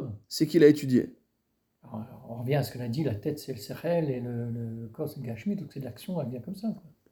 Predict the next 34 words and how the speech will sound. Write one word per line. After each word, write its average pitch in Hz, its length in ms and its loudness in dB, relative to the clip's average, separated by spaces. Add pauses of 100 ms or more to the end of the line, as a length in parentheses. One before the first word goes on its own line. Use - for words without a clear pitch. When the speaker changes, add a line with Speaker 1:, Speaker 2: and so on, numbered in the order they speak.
(240)
Speaker 2:
Hakol 214 320 12
olech 190 260 12
achar 156 160 4
harosh, 117 440 6
comme 120 160 0
dit 123 60 2
le 123 80 2
Tanya. 113 320 2 (540)
Ou 131 80 10
mipnei 135 320 12
Speaker 1:
Hmm. - 20 12
Speaker 2:
shehatorah 214 720 12
hi-, 185 300 8
a-, 139 240 8
hila, 123 580 8
et 139 120 10
du 135 140 4
fait 214 240 12
que - 80 10
la 170 120 12
Torah 170 220 12
est 165 140 6
une 135 80 0
cause, 127 480 10 (760)
ou « 139 80 6
poel » 180 580 12 (200)
et - 80 -2
c'est 143 140 4
le 139 80 8
moteur, 135 480 6 (500)
les 123 120 8
maaseh 139 360 12
ha-mitzvot, 196 580 8 (160)
pour 202 540 8